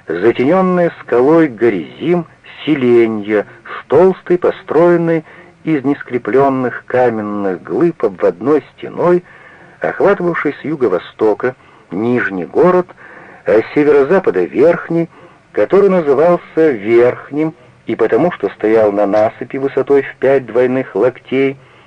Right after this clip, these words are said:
но, кроме того, именовался так и в переносно-почтительном смысле — потому что весь почти состоял из дворца местного князя Еммора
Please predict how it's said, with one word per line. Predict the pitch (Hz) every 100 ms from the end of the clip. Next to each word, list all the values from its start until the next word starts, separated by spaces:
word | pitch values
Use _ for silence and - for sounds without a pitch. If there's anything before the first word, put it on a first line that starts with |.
| _ _ _ _ -
но, | 101 190
кроме | 196 101 95 85
того, | - 60 - 185 196 - _ _ _ _ _ -
именовался | 85 80 120 196 - 170
так | 143 185 185
и | 180 175
в | - -
переносно-почтительном | 160 165 131 160 - 170 170 165 156 - - 113 107 104 104 107 101 -
смысле — | 92 104 104 - - 95 - _ _ _ _ _
потому | 95 104 107 107
что | - 90
весь | - 175 196 -
почти | - 160 - - 156
состоял | - 147 - 123 117 110 131 135 131 - - -
из | 113 113
дворца | 90 92 - - 120
местного | 110 107 117 - 110 101 107
князя | - 104 110 104 82 87 76 _ _ _ _
Еммора | 95 95 98 65 64 139 180 180 190